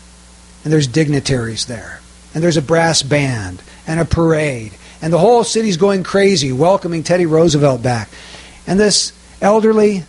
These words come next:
missionary husband turns to his wife and he says, "We served for fifty years. And we come home and there's not a single person to greet us."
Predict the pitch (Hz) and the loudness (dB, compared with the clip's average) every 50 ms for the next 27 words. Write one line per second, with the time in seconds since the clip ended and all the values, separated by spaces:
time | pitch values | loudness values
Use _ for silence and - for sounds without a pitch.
0 | _ - 165 196 180 - 180 180 180 180 175 175 180 180 175 156 - - - - | _ -2 0 0 0 0 0 -2 -2 0 0 0 -2 -2 -4 -6 -8 -14 -20 -20
1 | - - - - - 180 180 143 143 160 165 160 - - 160 170 175 170 - - | -20 -20 -6 -2 0 2 2 0 0 -2 -2 -2 -2 -2 -2 -2 -2 -2 0 0
2 | 160 156 160 143 143 139 147 143 139 135 127 - - - 156 147 143 147 139 - | 2 2 2 2 2 2 2 2 0 0 -2 -4 -8 -8 -6 -4 -4 -2 -2 0
3 | - 151 139 135 135 117 - - - - - - - - - - - - - - | 0 0 0 0 0 -2 -4 -6 -6 -10 -16 -20 -20 -20 -20 -20 -20 -20 -20 -20
4 | - - - - - - - - - - - - - - - - - - - 147 | -20 -20 -20 -20 -20 -20 -20 -20 -20 -20 -20 -20 -20 -20 -20 -20 -20 -8 -4 -2
5 | 190 202 - - - 190 196 190 - 151 131 - - 165 - 175 160 160 185 202 | -2 0 0 0 0 0 0 -2 -4 -6 -8 -8 -8 -8 -6 -4 -2 -2 -2 -2
6 | 156 - - - - - - - - - - - - - - - - - 147 160 | -4 -8 -10 -10 -10 -10 -10 -12 -16 -20 -20 -20 -20 -20 -20 -20 -10 -2 0 0
7 | 180 - - 180 156 156 170 180 190 175 147 147 131 156 160 151 143 - - - | 2 2 2 0 2 2 2 2 2 2 0 0 0 0 0 0 0 0 0 -2
8 | 190 214 220 254 196 - - - 180 143 - - 113 117 127 107 120 139 143 131 | -2 -4 -6 -8 -10 -10 -8 -6 -6 -4 -6 -6 -8 -10 -10 -8 -6 -6 -6 -6
9 | 117 107 - - - - - | -8 -8 -10 -10 -10 -10 -12